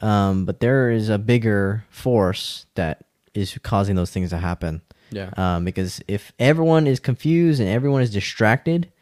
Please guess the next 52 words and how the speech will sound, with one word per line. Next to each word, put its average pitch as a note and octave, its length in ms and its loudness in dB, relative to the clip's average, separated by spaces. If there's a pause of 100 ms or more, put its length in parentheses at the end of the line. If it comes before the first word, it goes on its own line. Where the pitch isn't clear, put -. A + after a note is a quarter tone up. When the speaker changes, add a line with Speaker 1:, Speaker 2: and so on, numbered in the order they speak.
(280)
Speaker 1:
that's B2+ 180 -2
the A#2 160 -4
easiest A#2+ 360 -2
way A2 220 2
to G2+ 120 -2
win, G#2 500 -2
is G#2 320 -4 (240)
not A#2+ 260 2
even D3+ 180 4
having B2 380 2
to G#2 180 2 (200)
fight. - 480 -2 (480)
Like, - 320 -2 (400)
that's D3+ 200 0
the C#3+ 100 4
most A#2+ 260 2
elite A#2+ 520 4
way B2+ 500 8
of G#2+ 200 0
winning G#2+ 440 4
a G#2+ 100 0
war G2+ 440 2
or G2 180 2
a F#2+ 60 2
battle, F#2+ 360 4
is F2+ 140 -2
you G2+ 160 0
not A2 160 2
even F#2+ 200 -2
being G#2+ 280 0
there, A#2 320 0 (260)
no G#2 140 4
one A2 120 4
even G2+ 280 0
knowing G2+ 320 2
that F#2+ 160 -2
you're F#2 300 -2
a D#2 60 -6
part G2+ 300 0
of A2 120 0
it, A2+ 300 -2 (520)
n-, - 160 -10
and F#2+ 320 0
no G#2+ 120 2
one G#2+ 100 2
even G2+ 180 0
knows G2+ 200 0
that F#2 100 -6
you're G2 180 0
the F2+ 80 -2
actual F2+ 340 -4
enemy. F2+ 460 -2